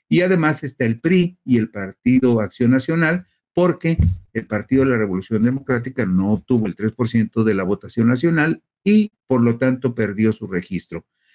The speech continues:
Cada una de estas fracciones legislativas tendrá un representante que hará un posicionamiento con respecto al cambio de presidenta y se, cada uno dará un discurso de por lo menos diez minutos.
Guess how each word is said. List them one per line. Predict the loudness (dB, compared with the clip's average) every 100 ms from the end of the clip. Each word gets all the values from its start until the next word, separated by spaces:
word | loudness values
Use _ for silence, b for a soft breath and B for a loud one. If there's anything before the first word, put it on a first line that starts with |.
| _
Cada | -2 2 4
una | 4 2
de | 0
estas | -2 -2 -2 -4
fracciones | -4 -4 -2 0 2
legislativas | -2 -2 -2 -2 0 2 2 -2 -8 _ _ _
tendrá | -2 0 2 2
un | 2
representante | 0 -2 -2 -4 -4 -4 -4 -4 -6 _ _ _
que | -2 0 0 -2
hará | -2 -2
un | -2 -4
posicionamiento | -2 -2 0 -2 0 0 2 4 2 2 -2 -2
con | -2
respecto | -2 -4 -4 -4 -2
al | -2
cambio | 0 0 2 0
de | -2 -6
presidenta | -6 -4 -2 0 0 -2 -2 -4 b b b -2
y | 2 4 4 2 0
se, | -2 -2 -2 -4 -8 _ _ _ _
cada | -2 2 2
uno | 2 0 -2 -6
dará | -2 0
un | 0
discurso | -2 -6 -4 0
de | 0
por | 0 0
lo | 2
menos | 0 0 -2
diez | 0 2
minutos. | 2 2 -2 -8 -14 -14